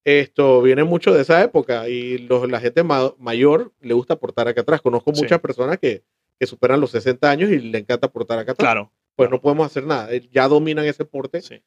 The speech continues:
Speaker 1: No puedes obligarlo a cambiar. Pero si
Speaker 2: Sí.
Speaker 1: tú vas a empezar, trata de empezar con lo mejor y con lo
Speaker 2: Sí.
Speaker 1: más seguro.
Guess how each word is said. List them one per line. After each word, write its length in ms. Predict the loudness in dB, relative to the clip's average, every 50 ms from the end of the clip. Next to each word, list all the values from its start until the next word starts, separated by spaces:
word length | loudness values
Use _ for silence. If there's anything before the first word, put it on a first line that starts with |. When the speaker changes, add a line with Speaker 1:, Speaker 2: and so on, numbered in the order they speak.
| _ _ -12
Speaker 1:
No 320 | -6 0 2 2 2 4
puedes 200 | 4 4 4 4
obligarlo 460 | 4 4 4 4 4 4 2 2 0
a 40 | -2
cambiar. 320 | -4 -6 -10 -10 -12 -14 _ _
Pero 180 | -2 -2 -2 -4
si 120 | -8 -10
Speaker 2:
Sí. 60 | -4
Speaker 1:
tú 100 | -2 0
vas 140 | 2 2 2
a 20 |
empezar, 500 | 0 -2 -4 -6 -4 -2 -2 -2 -2 -4 -10 _ _ _ _ _ _
trata 260 | -2 -2 0 0 0
de 40 | -2
empezar 320 | -2 -2 -6 -4 -4 -4 -4
con 100 | -4 -4
lo 80 | -4 -4
mejor 400 | -6 -4 0 2 2 2 0 -4
y 60 | _ _
con 120 | -16 -16
lo 60 | -16
Speaker 2:
Sí. 60 | -16
Speaker 1:
más 100 | -20 -14
seguro. 360 | _ -8 -8 -6 -8 -10 _